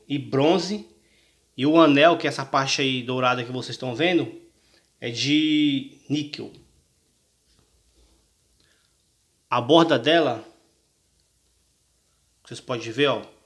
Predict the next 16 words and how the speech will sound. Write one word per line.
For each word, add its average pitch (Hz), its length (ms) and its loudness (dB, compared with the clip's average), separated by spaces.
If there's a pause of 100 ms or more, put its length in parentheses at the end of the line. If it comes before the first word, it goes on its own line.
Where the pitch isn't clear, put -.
(1700)
é 120 140 -10
borda 151 720 0
serrilhada, 170 1300 -2 (1120)
intermitente. 151 1120 -2 (2500)
Vocês - 160 -20
podem 104 180 -16
estar 120 200 -8
vendo. 175 360 -6 (2250)
Deixa 127 200 -12
eu - 20 -8
só - 120 -4
mostrar 123 260 -4
aqui - 100 -10
novamente 117 380 -6
pra 113 100 -12
vocês. 147 760 -2